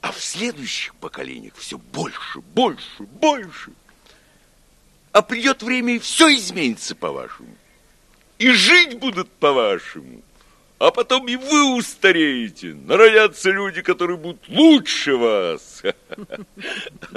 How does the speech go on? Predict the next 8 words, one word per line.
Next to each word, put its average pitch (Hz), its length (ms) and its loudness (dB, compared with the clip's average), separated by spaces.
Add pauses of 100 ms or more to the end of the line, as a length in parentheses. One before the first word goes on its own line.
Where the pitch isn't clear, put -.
(3500)
У 73 120 -16
меня 98 160 -2
сегодня 90 320 -10
какое-то 82 320 -6
особенное 62 680 -10
настроение. 58 640 -16 (1400)
Хочется - 760 0
жить - 1200 -6